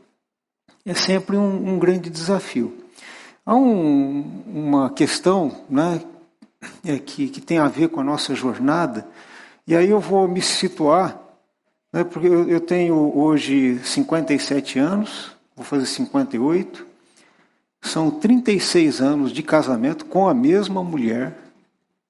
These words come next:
né? É, tenho um filho de trinta e três, que é o Ricardo, que faz parte da comuna, né? E tem o Daniel, que tem vinte e nove. Assim, já é um bom chão, né? Trinta e seis anos, tal.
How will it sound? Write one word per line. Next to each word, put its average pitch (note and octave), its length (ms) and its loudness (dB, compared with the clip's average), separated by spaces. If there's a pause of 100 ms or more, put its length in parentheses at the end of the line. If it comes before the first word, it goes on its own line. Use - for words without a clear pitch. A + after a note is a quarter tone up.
(140)
né? C#3 260 -4 (1400)
É, C3 120 -6
tenho G#3 240 2
um - 20 0
filho D3 300 -2
de - 100 -6
trinta E3 320 -2
e C3 60 2
três, D3+ 320 0
que - 80 -8
é - 20 2
o - 20 0
Ricardo, C3+ 540 -2 (160)
que - 160 -8
faz B2 300 -4
parte B2 360 -4
da A2 120 -6
comuna, B2+ 520 -6
né? D#3 140 -4
E E3+ 60 -4
tem E3+ 160 -8
o - 20 -6
Daniel, D#3+ 380 0
que C#3 80 -16
tem E3+ 200 -8
vinte E3 280 -10
e G3 60 -6
nove. A#2 420 -4 (1500)
Assim, G#2+ 280 -10
já A#2 100 -2
é C#3+ 40 2
um F#3+ 140 0
bom G3 180 2
chão, C#3+ 320 -2
né? D3 260 -2 (480)
Trinta C#3+ 220 -4
e D3 80 0
seis C3+ 340 0
anos, D#3 480 0
tal. D#3+ 340 -4